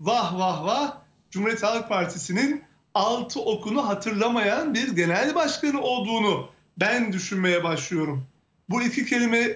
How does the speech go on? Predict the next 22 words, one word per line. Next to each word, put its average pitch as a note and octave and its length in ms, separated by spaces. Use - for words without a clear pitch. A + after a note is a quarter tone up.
asla A3 640
birbirini F3+ 340
ikame E3 420
etmez. F3 440
Bunun C#4+ 240
farkındayım. G#3 720
Ama C4+ 200
yine C#4 580
olumlu D#4+ 440
anlamda A3 520
niyet G3 300
okuduğum A#3+ 460
zaman A3+ 500
dahi G#3 460
C G#3+ 180
H B3 160
P'nin A#3 400
devrimcilik A#3 840
kodlarını A3 640
ne A3+ 100
zaman A#3 400
kaybettiğini, F3 880